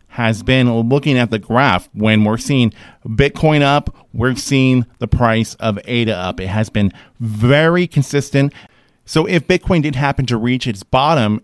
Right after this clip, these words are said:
and it starts moving upwards and leads into a rally, this could be a perfect storm effect here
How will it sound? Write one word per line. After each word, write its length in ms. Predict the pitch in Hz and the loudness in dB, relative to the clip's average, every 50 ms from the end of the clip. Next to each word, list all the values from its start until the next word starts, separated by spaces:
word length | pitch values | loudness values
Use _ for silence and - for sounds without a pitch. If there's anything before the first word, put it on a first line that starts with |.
| _ _ - | _ _ -6
and 240 | 143 127 120 117 - | -4 -2 -2 -2 -4
it 200 | - 107 123 117 | -8 -14 -14 -14
starts 320 | - - 131 123 117 - - | -8 -6 -6 -6 -4 -2 -2
moving 300 | 127 120 113 113 113 117 | 0 0 2 0 0 0
upwards 520 | 120 120 - - 120 120 120 117 107 - | -2 -4 -4 -4 -2 0 0 -2 -2 -2
and 140 | 104 98 92 - - - - _ - | -4 -6 -6 -6 -12 -20 -20 _ -6
leads 240 | 123 123 120 107 120 | -4 -2 0 0 0
into 240 | 120 113 - 117 110 | 0 0 0 0 0
a 80 | 101 | 0
rally, 400 | 98 113 120 120 120 113 107 101 | 2 2 2 2 2 2 0 -2
this 160 | 104 123 - | -2 -4 -4
could 160 | - - 139 - | -6 -8 -8 -6
be 360 | 143 139 139 139 139 - - _ - | -6 -6 -6 -8 -10 -12 -16 _ -10
a 120 | 131 113 | -8 -6
perfect 480 | - - - - 139 131 - 135 - - | -6 -6 -6 -6 -6 -6 -8 -8 -8 -10
storm 480 | - - - 131 131 127 123 117 120 - _ | -8 -4 -2 0 0 0 0 -2 -4 -8 _
effect 400 | - - - 117 110 104 - - | -12 -6 -4 -2 -2 -2 -4 -4
here 280 | - 110 104 101 101 | -4 -2 -2 -2 -2